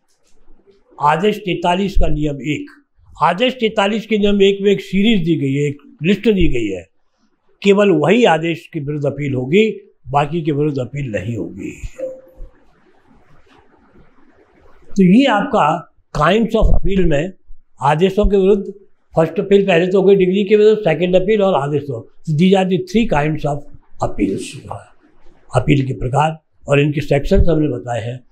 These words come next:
अब इसके बाद एक एक से हम इसको डिस्कस करेंगे जो है आगे आपका। जो अगला अपना जो लेक्चर शुरू जो होगा,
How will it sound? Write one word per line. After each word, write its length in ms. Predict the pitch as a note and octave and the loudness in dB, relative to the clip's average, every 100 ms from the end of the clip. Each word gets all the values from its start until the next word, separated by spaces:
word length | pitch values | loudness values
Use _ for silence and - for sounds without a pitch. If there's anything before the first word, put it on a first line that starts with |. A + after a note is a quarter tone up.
| _ D#3 | _ -2
अब 80 | |
इसके 220 | D#3 - E3 | -2 2 2
बाद 240 | D#3 - | 4 2
एक 180 | E3 F3 | 0 -2
एक 160 | A3+ - | -4 -4
से 100 | F3 | -2
हम 200 | D3 C#3+ | 2 2
इसको 200 | C#3+ D#3 | 2 -4
डिस्कस 400 | C3 B2+ C#3 C#3 | -8 -8 -10 -10
करेंगे 360 | B2+ B2+ C3+ C#3 | -6 -2 0 2
जो 200 | C3 A#2+ | 2 0
है 80 | C#3 - _ _ _ _ _ | -2 -6 _ _ _ _ _
आगे 400 | B2 D3+ F3 F3+ | 0 4 4 4
आपका। 400 | E3+ F3 - F3 C#3+ D#3 - - - _ _ - - - _ _ - F#3 E3 F#3 F3 E3 - - - - - _ _ _ _ _ _ _ _ _ _ - - _ _ _ _ _ _ _ _ | 2 -2 -2 0 2 0 -6 -16 -16 _ _ -20 -18 -20 _ _ 2 4 6 4 2 0 -2 -8 -18 -20 -20 _ _ _ _ _ _ _ _ _ _ -20 -20 _ _ _ _ _ _ _ _
जो 120 | E3+ | 0
अगला 340 | F#3 E3 F#3+ C4+ | 2 2 2 2
अपना 420 | B3 G#3 A#3 A#3 | 0 0 0 2
जो 120 | A3 | 2
लेक्चर 460 | G3 E3 E3+ A3 G3+ | 2 0 -2 -4 -4
शुरू 240 | - F#3 | -4 -4
जो 220 | F3 F3 C#3 | -2 0 0
होगा, 280 | D3+ E3+ | 2 2